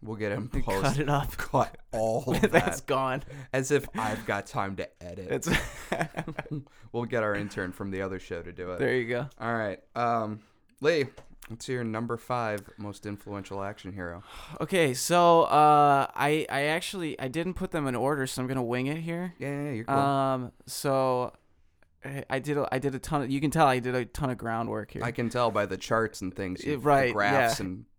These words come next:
Speaker 1: bar
Speaker 2: Uh, yeah.
Speaker 1: pie.
Speaker 2: Describe it for our listeners.
Speaker 1: Yeah, yeah, yeah.
Speaker 2: It's
Speaker 1: You
Speaker 2: like the Norm Macdonald gag. <laughs>
Speaker 1: <laughs>
Speaker 2: Why don't you tell everyone what that is?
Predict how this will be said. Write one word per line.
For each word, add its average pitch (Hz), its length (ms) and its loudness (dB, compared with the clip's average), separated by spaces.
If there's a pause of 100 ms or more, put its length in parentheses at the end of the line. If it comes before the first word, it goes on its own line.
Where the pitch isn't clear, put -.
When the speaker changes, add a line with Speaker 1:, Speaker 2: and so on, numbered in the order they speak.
(140)
Speaker 1:
bar 98 360 0 (120)
Speaker 2:
Uh, 139 40 0 (100)
yeah. 131 280 4
Speaker 1:
pie. 104 440 0 (160)
Speaker 2:
Describe 254 480 4
it 233 80 2
for 175 160 2
our 156 140 6
listeners. 147 760 -2
Speaker 1:
Yeah, 131 140 2
yeah, 135 240 2
yeah. 120 280 4
Speaker 2:
It's 127 120 -2
Speaker 1:
You 135 100 6
Speaker 2:
like - 300 2
the 151 140 2
Norm 143 280 0
Macdonald 131 560 -2
gag. - 720 2 (1040)
<laughs> 220 160 -8 (360)
Speaker 1:
<laughs> - 160 0 (260)
Speaker 2:
Why 185 320 0
don't 220 160 0
you 214 80 -4
tell 196 180 4
everyone 165 300 4
what 147 140 4
that 131 180 0
is? 131 360 -4